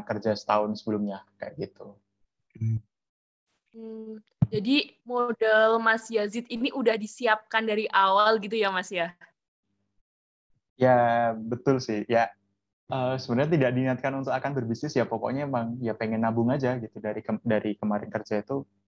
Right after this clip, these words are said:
Speaker 1: ya pokoknya ditabung, siapa tahu nanti di masa depan butuh sesuatu gitu.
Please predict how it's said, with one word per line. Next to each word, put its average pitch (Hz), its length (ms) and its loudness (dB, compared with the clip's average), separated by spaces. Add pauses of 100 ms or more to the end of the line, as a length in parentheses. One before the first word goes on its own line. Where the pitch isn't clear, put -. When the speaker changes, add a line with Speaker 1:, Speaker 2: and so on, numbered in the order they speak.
(600)
Speaker 1:
ya 113 80 -18
pokoknya 123 320 0
ditabung, 120 320 0
siapa 113 240 -4
tahu 117 160 -2
nanti 120 160 -8
di 113 80 -8
masa 107 160 -8
depan 113 560 -2
butuh 107 240 -6
sesuatu 104 880 -2
gitu. - 240 -10